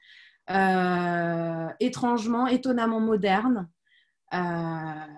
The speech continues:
donc c'est une écriture qu'on ne peut pas enfermer dans l'esthétique romantique, qui est déjà une esthétique du paradoxe, euh, puisque ça correspond à une période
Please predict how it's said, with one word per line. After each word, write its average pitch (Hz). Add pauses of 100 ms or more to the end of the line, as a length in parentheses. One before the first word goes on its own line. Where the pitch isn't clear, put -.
(440)
donc 170
c'est 226
une 220
écriture 226
qu'on 262
ne 185
peut 185
pas 247
enfermer 220
dans 214
l'esthétique 202
romantique, 196
qui -
est 180
déjà 180
une 202
esthétique 196
du 202
paradoxe, 185 (220)
euh, 156
puisque -
ça 185
correspond 190
à -
une 190
période 196